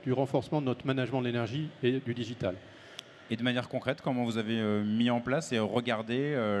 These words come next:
Speaker 2: là où il fallait, euh, accélérer, là où on a très vite pu gagner, euh, en, en sobriété, pour reprendre ce, ce terme ?
Speaker 1: Oui, tout à fait. En fait, tout d'abord, le, on le voit bien, en fait, dans la vie courante, il faut éteindre les lumières.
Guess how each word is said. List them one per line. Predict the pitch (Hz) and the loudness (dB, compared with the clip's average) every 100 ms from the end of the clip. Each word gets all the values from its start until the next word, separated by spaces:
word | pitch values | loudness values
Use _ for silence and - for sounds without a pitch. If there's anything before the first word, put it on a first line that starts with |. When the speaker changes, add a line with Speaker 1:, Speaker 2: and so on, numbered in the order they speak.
| 101 | 4
Speaker 2:
là | 120 127 | 4 2
où | 120 | 0
il | 110 | -2
fallait, | 113 110 113 | -2 -2 0
euh, | 107 - | -2 -4
accélérer, | 117 - 127 117 110 120 135 135 | -8 -4 -2 0 0 0 0 2
là | 117 | 0
où | 113 | 0
on | 110 | 0
a | 104 | -2
très | - - 135 | -2 -2 -2
vite | 143 139 | -4 -10
pu | - 139 | -8 -4
gagner, | 131 123 127 135 | 2 2 2 -2
euh, | 120 107 107 - - | -2 -6 -8 -18 -10
en, | 107 110 107 107 107 | -4 0 2 4 2
en | |
sobriété, | 117 139 131 127 127 127 151 | 0 -2 -2 0 0 0 0
pour | 127 113 | 0 0
reprendre | 120 - 135 | 0 2 0
ce, | 120 120 117 104 113 | 0 0 0 0 -2
ce | - | -4
terme ? | 110 120 151 98 - - - - - - | -2 0 0 -4 -10 -20 -20 -20 -12 -4
Speaker 1:
Oui, | 113 | -2
tout | 131 135 | 0 0
à | 127 | 0
fait. | - 135 | 0 0
En | 104 | 0
fait, | 131 | 0
tout | 123 160 | 2 2
d'abord, | 123 151 143 113 135 | 2 2 2 0 -4
le, | 113 104 101 101 - 160 170 180 202 - - - | 0 2 2 0 -4 -6 -8 -10 -10 -10 -8 -2
on | |
le | 127 | 2
voit | 123 143 | 4 4
bien, | 156 | 2
en | 127 110 | 0 -2
fait, | 131 | -2
dans | 117 | 0
la | 113 | 0
vie | 117 | 0
courante, | - 127 147 - - - - - | 2 2 2 -2 -12 -18 -20 -6
il | 123 | 2
faut | - | 4
éteindre | - 139 | 4 2
les | 123 | 0
lumières. | 123 117 104 | 0 0 0